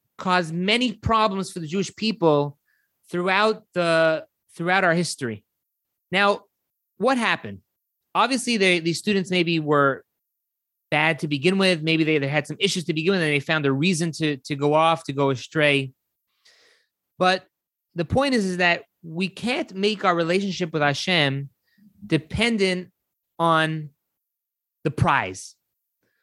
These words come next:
Of course, we will get rewarded in a, in our proper time, in the proper place. And God knows when that's supposed to be and when that will happen.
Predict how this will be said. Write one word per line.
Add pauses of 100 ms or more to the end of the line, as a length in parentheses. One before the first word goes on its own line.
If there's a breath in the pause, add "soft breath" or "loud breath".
(280)
Of
course,
we
will
get
rewarded (500)
in
a,
in
our
proper
time, (600)
in
the
proper
place. (640)
And
God
knows
when
that's
supposed
to
be
and
when
that
will
happen.